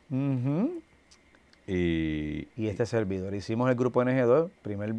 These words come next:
Speaker 1: yo creo que es el primer binomio salsero en Puerto Rico.
Speaker 2: Yo te iba a decir, há-, háblame de eso, porque N G dos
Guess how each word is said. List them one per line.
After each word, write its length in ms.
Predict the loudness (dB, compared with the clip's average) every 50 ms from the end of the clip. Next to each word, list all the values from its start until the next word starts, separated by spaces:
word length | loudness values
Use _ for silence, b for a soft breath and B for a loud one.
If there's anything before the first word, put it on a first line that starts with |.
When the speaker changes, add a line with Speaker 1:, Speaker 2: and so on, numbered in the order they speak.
| -6 -8 -6
Speaker 1:
yo 140 | -6 -6 -4
creo 180 | 0 0 2
que 80 | 4 4
es 60 | 2
el 60 | 4
primer 260 | 2 2 2 2 2
binomio 720 | 0 -2 2 2 4 4 4 2 0 0 0 0 0 -2 -2
salsero 400 | -2 -4 -6 -4 -2 0 0 0
en 80 | 0 0
Puerto 260 | -2 -4 -4 -4 -2
Rico. 320 | 0 0 0 0 -4 -4 0
Speaker 2:
Yo 140 | 0 0 2
te 80 | 4 6
iba 120 | 8 8
a 40 | 8
decir, 360 | 6 4 2 2 2 2 -2 -6 -6
há-, 140 | -6 -4 0 0
háblame 360 | 2 4 4 4 4 4 4 4
de 100 | 4 4
eso, 180 | 2 0 -2 -4
porque 220 | -2 -2 0 0
N 120 | 0 0 0 -2
G 160 | 0 0 2
dos 440 | 2 4 2 2 0 -2 -8 -18